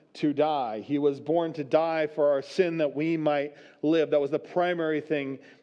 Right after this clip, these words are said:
that he came to do for us. It's important to recognize, though, that the wise men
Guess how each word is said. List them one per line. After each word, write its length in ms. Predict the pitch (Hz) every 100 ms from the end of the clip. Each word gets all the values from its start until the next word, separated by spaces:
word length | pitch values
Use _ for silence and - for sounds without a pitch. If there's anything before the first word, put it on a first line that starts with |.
| -
that 120 | 135
he 140 | 143
came 440 | 135 147 135 127 131
to 120 | - 131
do 240 | 139 143
for 240 | 139 127
us. 420 | 110 95 - - - _ _ _ _ _ _ _ _ _ _ _ _ _ _ _ _ _ _ _ _ _ _ -
It's 100 | 220
important 340 | 214 349 311
to 60 | 214
recognize, 540 | 214 226 208 180 170
though, 160 | 175 180
that 140 | 175
the 80 | 180
wise 520 | 160 202 262 254 185
men 460 | 208 202 185 185